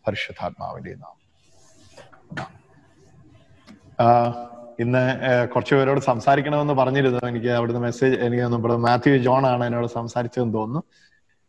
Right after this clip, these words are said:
അപ്പം, ആ, എനിക്കറിയില്ല ഇത്രയും പേര് വരുമ്പോ എങ്ങനെയാണ് ഇതിനകത്ത് സംസാരിക്കാൻ കഴിയുന്നതെന്ന്. ടിനു പറയൂ, ടിനു. എനിക്ക് ടിനു,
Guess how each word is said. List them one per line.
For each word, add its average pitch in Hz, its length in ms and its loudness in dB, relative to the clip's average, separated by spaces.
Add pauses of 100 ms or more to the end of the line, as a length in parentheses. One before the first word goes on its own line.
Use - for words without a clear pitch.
(160)
അപ്പം, 113 380 0 (240)
ആ, 113 300 2 (160)
എനിക്കറിയില്ല 120 460 6
ഇത്രയും 117 500 0
പേര് 120 160 2
വരുമ്പോ 120 280 2
എങ്ങനെയാണ് 123 420 2
ഇതിനകത്ത് 120 480 0 (320)
സംസാരിക്കാൻ 123 580 2
കഴിയുന്നതെന്ന്. 117 520 -2 (1700)
ടിനു 156 160 2
പറയൂ, 165 260 4
ടിനു. 123 240 -2
എനിക്ക് 131 300 0
ടിനു, 143 300 2